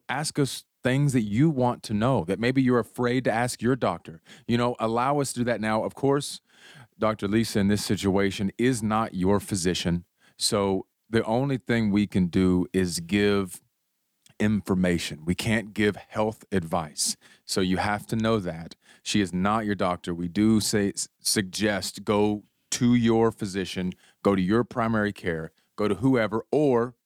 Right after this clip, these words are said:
of course, Doctor Lisa is around as well if you are in the area. But just know that this is just a podcast to give information that we hope can really, really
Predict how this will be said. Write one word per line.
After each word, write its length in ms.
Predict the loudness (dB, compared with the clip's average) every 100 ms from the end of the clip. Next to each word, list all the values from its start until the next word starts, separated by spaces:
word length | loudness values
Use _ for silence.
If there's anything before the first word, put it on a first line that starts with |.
| _
of 140 | -8
course, 320 | -2 0 0 0
Doctor 320 | -2 -2 -2
Lisa 440 | 0 0 0 0
is 160 | 0 0
around 380 | 2 2 2 0
as 160 | -4
well 400 | 0 2 2 0
if 160 | -6 -2
you 100 | 0
are 160 | 0 0
in 140 | 0
the 120 | 0
area. 460 | 2 0 0 -2 -8 _ -20 -20 -20 _
But 200 | -4 -2
just 240 | -2 0 2
know 260 | 2 0
that 160 | -2 -4
this 240 | -2 0
is 180 | -2 -2
just 440 | -2 -2 -2 -6
a 80 | -8
podcast 720 | -8 -2 -2 -2 -4 -4 -4 -6
to 120 | -8
give 600 | -6 0 2 2 -2 -12 _ _ _
information 720 | -2 0 0 0 -2 -4 -10 _ _ _ _ _ -4
that 180 | -4
we 180 | 0 -2
hope 540 | -2 -8 -2 -2 -2 -10 _ _ _ _
can 300 | 0 2 2
really, 360 | 2 2 4 0
really 600 | 2 0 2 2 0